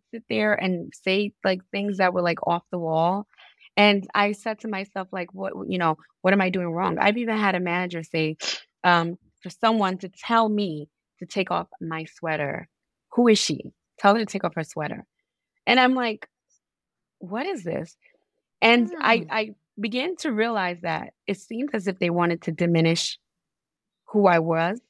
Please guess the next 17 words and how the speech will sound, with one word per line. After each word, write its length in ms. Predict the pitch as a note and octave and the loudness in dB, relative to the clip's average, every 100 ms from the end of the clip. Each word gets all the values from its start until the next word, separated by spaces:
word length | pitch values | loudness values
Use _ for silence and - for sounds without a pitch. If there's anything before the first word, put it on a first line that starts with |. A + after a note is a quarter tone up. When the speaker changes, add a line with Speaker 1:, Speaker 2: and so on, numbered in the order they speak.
| _ | _
Speaker 1:
or 320 | G#3 F#3+ E3+ D#3+ | 2 4 4 0
diminish 560 | F3+ F3 E3 D#3+ - - _ _ - | -6 -4 -4 -6 -10 -16 _ _ -4
my 140 | E3 | -2
presence 640 | D#3+ E3+ D#3+ F3+ G3 A3+ _ _ - | -2 0 -2 -2 -10 -10 _ _ 0
or 420 | F3 D#3+ D#3 D3+ _ _ _ _ _ - | 2 2 -2 -6 _ _ _ _ _ -4
diminish 360 | F#3+ F#3 F#3 F#3 | 2 4 4 0
my 140 | D#3+ | 0
light. 460 | D#3+ D3+ F3 D4 - _ _ _ _ _ _ _ _ _ _ B3 G#3+ | 0 2 2 0 -8 _ _ _ _ _ _ _ _ _ _ _ -20
Speaker 2:
Hmm. 220 | F#3 D3+ | -20 -8
Speaker 1:
So 160 | C#3+ A3+ | 4 4
I 80 | |
started 340 | A#3 - B3+ D4+ | 4 2 2 2
Natty 320 | A#3+ G#3 A#3 | 4 4 2
Nurses 500 | F3+ D3 E3 D3+ D3 _ _ _ _ - | -2 -4 -10 -12 -16 _ _ _ _ 0
as 220 | F3+ F#3 | 0 0
a 40 | |
brand 540 | F3+ F3+ F3+ D#3+ D#3 | -2 0 2 0 -2